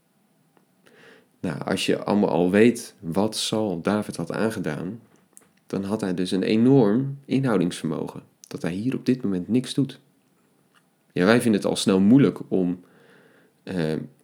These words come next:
als ons iets, iets wordt aangedaan, niet gelijk iets terug te doen. Om het dan los te laten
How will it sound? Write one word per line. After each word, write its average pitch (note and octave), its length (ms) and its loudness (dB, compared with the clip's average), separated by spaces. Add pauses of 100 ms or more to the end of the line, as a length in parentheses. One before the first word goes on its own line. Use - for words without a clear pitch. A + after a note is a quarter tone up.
(120)
als F2 280 -6
ons F2+ 200 0
iets, G2 320 -2
iets - 200 -2
wordt F2+ 160 0
aangedaan, F2 600 -2
niet A2 200 0
gelijk E2 280 -4
iets D#2+ 180 -4
terug - 220 -2
te G2+ 100 -6
doen. C#2+ 220 -10 (920)
Om G2+ 160 2
het F#2+ 100 0
dan F2+ 200 0
los C#3 240 2
te - 120 -6
laten A#2 520 -2